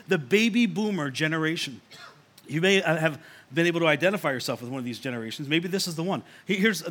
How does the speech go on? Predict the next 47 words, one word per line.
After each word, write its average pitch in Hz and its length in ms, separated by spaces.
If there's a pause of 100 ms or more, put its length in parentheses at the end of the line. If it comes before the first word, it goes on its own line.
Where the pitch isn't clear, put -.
(120)
uh, 151 200
the 143 100
next 185 280
one. 98 140 (580)
<coughs> - 80 (340)
You 220 100
guys 180 120
know 185 80
this 185 160
generation? 226 500 (2250)
Generation 156 600 (520)
X, - 640
the 156 80
Gen 196 360
Xers. 185 500 (220)
This 208 140
is 208 140
actually 180 360
the 139 80
Breakfast 143 420
Club, 104 220
if - 100
you 117 60
know 117 100
that 104 100
or 95 60
not. 95 160 (380)
But 156 120
this 220 180
is 214 80
Generation 190 400
X. 196 120
This 185 160
is 196 60
the 190 80
generation 180 520
I'm 170 200
from. 196 260 (200)
There's 170 160
a 170 60
lot 175 220
that's 190 140
been 147 120
said 196 240
about 190 240
this 170 120
generation, 185 640